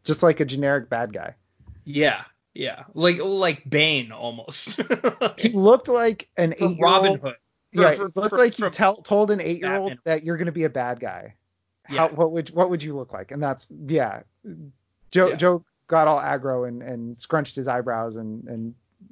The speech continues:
Speaker 1: pursed his lips.
Speaker 2: Looked like Dom, yeah.
Speaker 1: Looked like
Speaker 2: <laughs>
Speaker 1: Dom, yeah.
Speaker 2: Uh, okay, but, but so Letty has said that we can't bring Brian into this.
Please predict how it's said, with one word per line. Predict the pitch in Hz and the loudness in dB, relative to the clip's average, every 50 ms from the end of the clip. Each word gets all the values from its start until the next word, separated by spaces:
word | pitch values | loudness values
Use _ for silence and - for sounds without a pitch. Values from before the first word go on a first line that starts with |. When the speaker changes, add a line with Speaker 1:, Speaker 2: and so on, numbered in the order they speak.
| _ _ _ _ _ _ _ - - - - _ - - | _ _ _ _ _ _ _ -20 -20 -20 -20 _ -12 -4
Speaker 1:
pursed | - 160 147 - - | -2 0 0 0 -2
his | 147 135 110 | -6 -6 -4
lips. | 113 120 120 113 - | -4 -6 -6 -4 -4
Speaker 2:
Looked | 165 160 151 - - | -4 -4 -4 -4 -4
like | 156 - - - | -6 -6 -6 -8
Dom, | 139 123 117 80 - - - | -10 -10 -10 -12 -16 -20 -16
yeah. | - 139 - 143 - - - - | -14 -12 -10 -10 -10 -10 -4 4
Speaker 1:
Looked | 165 170 165 - | 4 6 6 6
like | 254 143 135 | 4 4 2
Speaker 2:
<laughs> | 233 175 - | 0 -2 -4
Speaker 1:
Dom, | - 98 98 - - | -8 -16 -16 -10 -6
yeah. | 127 120 107 98 - 107 - - - - - - - _ _ _ - | -4 -4 -4 -6 -8 -12 -16 -20 -20 -20 -20 -20 -20 _ _ _ -6
Speaker 2:
Uh, | 151 160 160 160 - 180 | -4 -2 -2 0 0 0
okay, | 175 175 240 190 | 0 2 0 0
but, | 156 143 156 156 156 139 | 0 -2 -6 -8 -10 -10
but | 143 - 151 | -10 -10 -10
so | - - 180 | -8 -6 -6
Letty | 156 151 156 170 190 220 220 | -4 -2 0 0 0 -2 -4
has | 190 175 - | -8 -8 -4
said | - 180 156 143 127 | -4 -4 -4 -4 -6
that | 127 - - | -10 -12 -10
we | 139 131 127 | -12 -12 -10
can't | - - 156 147 143 | -6 -4 -4 -4 -2
bring | - 147 139 131 | -2 -2 -2 -2
Brian | 123 131 117 113 117 120 113 | -2 -2 -4 -4 -4 -6 -8
into | 113 107 - | -10 -14 -16
this. | - - - - - - - | -18 -20 -20 -20 -20 -20 -20